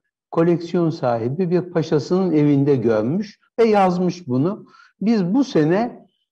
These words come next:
bu eserin Amerika'da Dallas şehrinde bir kütüphanede teşhir edildiğini öğrendik. Resmini de o şekilde bulduk.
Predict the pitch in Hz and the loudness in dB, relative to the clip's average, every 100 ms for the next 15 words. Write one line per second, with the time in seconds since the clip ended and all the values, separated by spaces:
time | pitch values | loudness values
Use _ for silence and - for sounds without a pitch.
0 | _ _ 180 214 226 160 - - - 139 | _ _ -2 2 2 0 -6 -14 -6 -4
1 | - 151 190 220 226 - _ _ 175 190 | 0 0 0 -4 -10 -20 _ _ -2 0
2 | 196 - 165 190 160 180 220 175 131 123 | 0 0 0 0 0 2 2 2 0 -4
3 | - 143 131 139 151 180 165 156 165 _ | -2 -2 0 -2 0 0 0 -2 -6 _
4 | _ _ - 156 156 156 147 143 139 180 | _ _ -8 -6 -6 -4 -4 -4 -2 -4
5 | 180 165 165 - 170 127 113 117 110 120 | -4 -4 -4 -2 -2 -2 -2 -6 -4 -4
6 | 160 170 135 131 123 120 170 190 - - | -4 -2 -2 -2 -2 -4 -6 -10 -12 -6
7 | 160 156 160 135 120 170 170 123 - 131 | -6 -4 -4 -4 -4 -6 -6 -8 -8 -8
8 | 165 160 117 107 - | -6 -6 -6 -8 -16